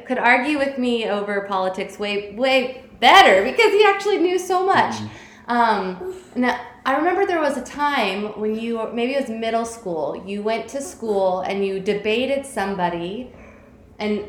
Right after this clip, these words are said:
Speaker 1: you know, we're in California, so everyone's liberal.
Speaker 2: Yeah.
Speaker 1: And you really, well, Hank,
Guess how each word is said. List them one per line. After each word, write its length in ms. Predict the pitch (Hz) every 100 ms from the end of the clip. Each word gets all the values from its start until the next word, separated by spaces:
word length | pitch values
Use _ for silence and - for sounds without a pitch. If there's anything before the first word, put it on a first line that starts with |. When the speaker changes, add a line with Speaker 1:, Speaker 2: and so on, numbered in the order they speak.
| 226
Speaker 1:
you 80 | 226
know, 120 | 208
we're 120 | 226
in 80 | 233
California, 560 | 226 220 214 214 185 180
so 140 | 190
everyone's 400 | 190 196 196 185
liberal. 440 | 180 180 180 - -
Speaker 2:
Yeah. 80 | -
Speaker 1:
And 160 | 214 233
you 80 |
really, 160 | 269 349
well, 920 | - - 285 285 285 226 254 254 - - -
Hank, 520 | 233 247 - -